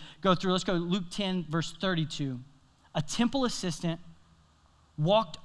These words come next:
over and he looked at the man lying there. Like, he walked over and, and he was, he was taking a moment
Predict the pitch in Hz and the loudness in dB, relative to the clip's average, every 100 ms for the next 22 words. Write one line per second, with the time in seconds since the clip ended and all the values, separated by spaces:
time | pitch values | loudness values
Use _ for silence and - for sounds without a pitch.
0 | - 247 320 277 156 135 143 - 185 185 | 4 8 10 8 4 -4 -8 0 2 4
1 | 208 208 - 185 190 180 175 175 165 143 | 2 0 -2 -2 0 0 2 2 2 0
2 | 117 - _ _ _ _ _ 156 190 175 | -2 -12 _ _ _ _ _ -4 0 2
3 | 196 254 294 254 240 190 175 175 - - | 6 6 6 6 4 6 2 2 -2 -18
4 | - 185 202 202 202 202 170 - - - | -6 -4 0 0 2 0 -2 -4 -16 -2
5 | 226 240 220 - 233 254 269 240 202 233 | 2 4 2 0 0 0 0 2 4 6
6 | 226 151 | 6 2